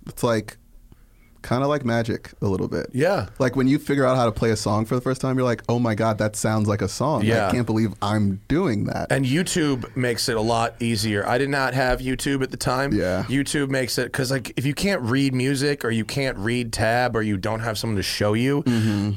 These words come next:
Speaker 2: just have someone going, "Your fingers do this."
Speaker 1: Oh, it's crazy.
Speaker 2: Is like, and it's like a world of difference.
Speaker 1: Yeah, yeah. We probably were right before the high-speed internet
Speaker 2: Right.
Speaker 1: thing. <laughs>
Speaker 2: Yeah.
Speaker 1: Like,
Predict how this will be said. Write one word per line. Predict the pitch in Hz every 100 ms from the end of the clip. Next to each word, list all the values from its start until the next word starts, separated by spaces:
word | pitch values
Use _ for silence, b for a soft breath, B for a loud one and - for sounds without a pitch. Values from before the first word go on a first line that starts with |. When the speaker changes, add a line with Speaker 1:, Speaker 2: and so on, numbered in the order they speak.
| -
Speaker 2:
just | - 196 190 -
have | 160
someone | - 156 143 135
going, | 131 120 104
"Your | 92 156 175
fingers | - 226 143 131 120
do | - 127 151 131
this." | 107 110 - - -
Speaker 1:
Oh, | 120
it's | 98
crazy. | - 131
Speaker 2:
Is | 131 98
like, | 120 113 101 - - -
and | 117 113 113
it's | 117 -
like | 104
a | 95
world | 90 101 98 90
of | 85
difference. | 80 - - 123 - - - -
Speaker 1:
Yeah, | 117 135 139
yeah. | 117 120 123 104 104
We | 117 127 120 B B
probably | - 113 113
were | 107 104
right | 104 107
before | 104 101 - 107 104 104 101 104 - - - - -
the | 107
high-speed | 104 104 - 110
internet | 107 117 143 123 95
Speaker 2:
Right. | 131 113
Speaker 1:
thing. | 208
<laughs> |
Speaker 2:
Yeah. | 120 180 220 120
Speaker 1:
Like, | 113